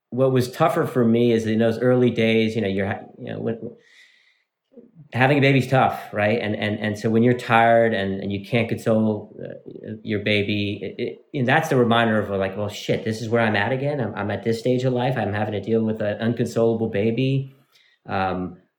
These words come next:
and that was really hard because I, I, I didn't wanna be there. I, I didn't wanna be in that phase of life. I, I kind of, I, I thought that ship had sailed. And,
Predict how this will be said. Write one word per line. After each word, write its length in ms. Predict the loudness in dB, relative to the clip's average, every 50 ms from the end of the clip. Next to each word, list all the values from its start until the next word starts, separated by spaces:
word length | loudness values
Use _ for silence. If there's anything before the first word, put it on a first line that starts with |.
| _ _ _ _
and 120 | 0 2 4
that 100 | 4 4
was 140 | 4 2
really 160 | 2 2 2 2
hard 260 | 2 2 2 2 2
because 140 | 0 0 0
I, 180 | 0 0 0 0
I, 60 | 0
I 280 | 2 2 2 0 0 0
didn't 140 | 0 0 0
wanna 180 | 0 0 0
be 140 | 0 0 0
there. 400 | 0 0 -2 -4 -6 -8 -14 -12 -8
I, 100 | -6 -4
I 100 | -2 0
didn't 140 | 2 2 4
wanna 180 | 4 4 2
be 140 | 2 2 2
in 100 | 2 2
that 200 | 0 -2 -2 -2
phase 200 | -2 -2 -2 -2
of 60 | -2
life. 220 | -2 -2 -2 -4 -4
I, 120 | -6 -4
I 120 | -6 -8
kind 220 | -8 -6 -4 -4 -4
of, 80 | -4 -6 -10 -10
I, 120 | -10 -10 -10 -10 -8 -6
I 100 | -6 -4
thought 220 | -2 -2 -2 0
that 160 | -2 -4 -4
ship 180 | -4 -4 -4 -4
had 120 | -6 -8
sailed. 520 | -4 0 2 2 4 2 2 0 -2 -4 -8 -14 _ _ _ _ _ _ _ _ _ _ _ _
And, 420 | 0 2 4 4 4 2 0